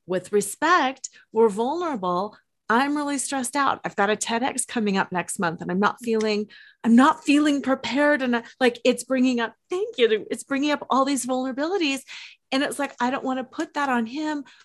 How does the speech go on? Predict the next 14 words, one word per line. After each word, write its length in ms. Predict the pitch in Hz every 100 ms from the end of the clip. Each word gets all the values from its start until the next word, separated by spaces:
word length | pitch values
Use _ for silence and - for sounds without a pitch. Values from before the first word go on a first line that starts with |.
| _
But 160 | -
once 260 | 247 285 294
I 140 | 330
finally 440 | 247 262 262 294 269
had 280 | 233 277 262
my 140 | 269
little, 420 | 240 254 262 214 _ _ _ _ -
"Okay, 280 | 269 277
this 160 | 226 233
is 160 | 254 262
what's 180 | -
really 180 | 254 240
going 280 | 226 214 214
down," 340 | 247 311 294